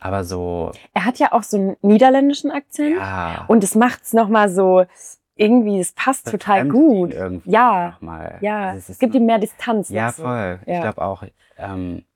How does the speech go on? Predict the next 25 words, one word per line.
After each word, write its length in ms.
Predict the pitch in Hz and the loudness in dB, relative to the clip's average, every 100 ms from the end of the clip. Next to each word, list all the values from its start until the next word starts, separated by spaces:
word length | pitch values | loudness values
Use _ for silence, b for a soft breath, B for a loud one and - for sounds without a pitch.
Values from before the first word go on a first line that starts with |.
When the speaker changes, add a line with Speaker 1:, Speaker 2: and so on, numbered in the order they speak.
| _ _ _ _ | _ _ _ _
Speaker 1:
der 240 | - - 87 | -14 -10 -10
ist 140 | - | -8
brillant 400 | 87 76 76 76 | -4 -2 -2 -4
einfach, 300 | 78 76 76 | -8 -8 -8
der 120 | - | -8
Schauspieler, 440 | - - - 78 69 | -10 -10 -10 -8 -8
also, 220 | 78 80 | -8 -10
und 120 | - | -10
aber 160 | 82 - | -10 -10
auch 80 | 87 | -10
super 320 | - 90 85 | -8 -6 -6
korrekt 360 | - 82 80 - | -4 -6 -6 -6
im 80 | |
echten 260 | 82 85 - | -8 -10 -10
Leben. 320 | 82 82 87 107 B B B B _ | -8 -8 -10 -12 B B B B _
Ähm, 540 | 90 90 87 85 82 82 _ _ | -6 -4 -2 -4 -6 -10 _ _
und 120 | - | -10
aber 120 | 87 90 | -6 -6
meine 180 | 90 92 | -6 -6
Lieblingsrolle, 840 | 95 98 - - 101 120 123 113 | -8 -10 -10 -6 -4 -4 -6 -6
wenn 100 | 90 | -8
ich 100 | 85 | -10
so 80 | - | -14
die 100 | - | -12
Entwicklung 500 | 85 110 113 104 | -10 -8 -8 -8